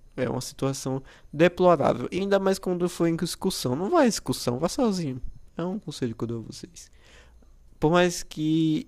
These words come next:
as coisas pareçam acontecer bem, às vezes não acontecem bem. Então fique de olho pra não fazer merda. É isso. É, um pi-, o episódio piloto é pequeno, porque eu não tenho muito o que falar, mas se vocês mandarem perguntas, eu vou ter o que falar.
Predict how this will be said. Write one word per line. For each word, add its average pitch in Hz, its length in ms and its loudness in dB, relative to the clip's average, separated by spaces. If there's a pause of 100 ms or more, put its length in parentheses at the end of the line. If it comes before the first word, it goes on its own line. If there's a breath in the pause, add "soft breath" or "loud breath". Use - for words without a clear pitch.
as 143 160 2
coisas 147 240 2
pareçam 135 420 2
acontecer 127 440 -2
bem, 147 340 4
às 147 140 6
vezes 147 260 2
não 147 240 6
acontecem 143 540 4
bem. 123 200 0
Então 113 200 -2
fique 135 400 2
de 120 180 2
olho 117 180 6
pra 117 120 -4
não 147 500 0
fazer 135 420 0 (100)
merda. 123 420 0 (1300 soft breath)
É 185 120 0
isso. - 280 -2 (680)
É, 123 400 0
um 120 240 -2
pi-, 131 280 2 (140)
o 143 120 6
episódio 170 360 6
piloto 170 380 4
é - 20 -8
pequeno, 147 520 0
porque - 280 -4
eu 113 60 2
não 117 180 2
tenho 113 220 0
muito 113 280 0
o - 40 -12
que - 60 -16
falar, 156 320 4
mas 180 160 2
se - 200 -2
vocês 233 300 2
mandarem 120 340 2
perguntas, 156 540 0
eu 123 80 4
vou 113 140 -4
ter - 160 -2
o 160 40 0
que - 120 -14
falar. 120 400 0